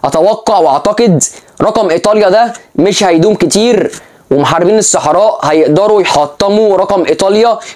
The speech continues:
ويوصلوا للمركز الأول ويعدوا كمان بفارق كبير جدًا عن أقرب منافسيهم.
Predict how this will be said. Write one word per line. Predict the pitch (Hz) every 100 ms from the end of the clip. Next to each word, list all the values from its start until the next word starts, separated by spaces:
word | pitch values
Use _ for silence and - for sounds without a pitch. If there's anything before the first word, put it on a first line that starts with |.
| -
ويوصلوا | 143 156 160 151 202 196
للمركز | 170 202 175
الأول | 160 175 208 240 220 139 - - -
ويعدوا | 151 160 165 220 196 214
كمان | 180 185 220 226
بفارق | 175 165 185 208 208
كبير | 160 156 175 196
جدًا | 151 190 165 147
عن | 156
أقرب | 151 185 - 170
منافسيهم. | 160 143 - 156 127 107